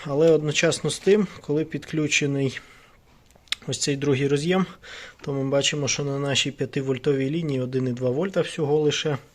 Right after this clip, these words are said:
При цьому навіть відчувається, як трошечки гріється блок керування, тому що ось той стабілізатор, який живить цю лінію, звичайно, що він гріється, тому що зараз працює в режимі обмеження струму. Отже, шукаємо далі.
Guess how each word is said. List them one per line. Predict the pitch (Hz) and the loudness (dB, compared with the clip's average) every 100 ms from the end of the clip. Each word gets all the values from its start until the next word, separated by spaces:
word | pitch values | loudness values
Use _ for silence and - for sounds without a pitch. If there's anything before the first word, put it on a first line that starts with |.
| - - - - - - - - _ | -20 -20 -18 -18 -18 -20 -20 -20 _
При | - 131 | -8 -8
цьому | 123 147 147 139 | -2 -2 0 0
навіть | 139 139 135 - | 2 4 4 2
відчувається, | 135 - 135 135 127 113 135 | -4 -4 2 4 4 2 -2
як | 123 | 0
трошечки | 147 131 - 135 - | -2 -2 -2 -4 -2
гріється | 127 135 135 123 - | -2 0 0 -2 -4
блок | 127 131 - | -2 -2 0
керування, | 143 143 175 202 175 | 2 4 2 2 0
тому | - 151 143 | -2 -2 0
що | - | 2
ось | 143 - | 0 2
той | 147 | 0
стабілізатор, | 127 - 131 135 135 175 190 185 | 0 -2 -2 0 4 2 2 0
який | 165 - 170 | 0 0 0
живить | 147 156 151 143 - - - - | 2 2 2 2 -6 -18 -20 -6
цю | 156 | -2
лінію, | 147 147 147 147 - - 151 | 0 0 2 0 0 -8 -8
звичайно, | 131 147 147 135 | -2 0 2 0
що | - | 0
він | 135 | 0
гріється, | 127 143 151 - | 2 2 -2 -4
тому | 131 135 | -8 -6
що | 127 131 | -4 -2
зараз | 135 139 131 - - | -2 0 -2 -4 -8
працює | - 123 - 143 | -4 -4 -2 -2
в | 135 | 0
режимі | 131 131 135 | 0 0 0
обмеження | 131 131 131 131 131 | 0 0 0 2 0
струму. | 123 - 120 120 117 - - - - _ _ _ _ _ - - - | -2 -2 0 0 -2 -8 -20 -20 -20 _ _ _ _ _ -14 -12 -8
Отже, | 131 123 | -6 -4
шукаємо | 120 - 131 127 | -6 -2 0 2
далі. | 117 110 104 | 2 0 -4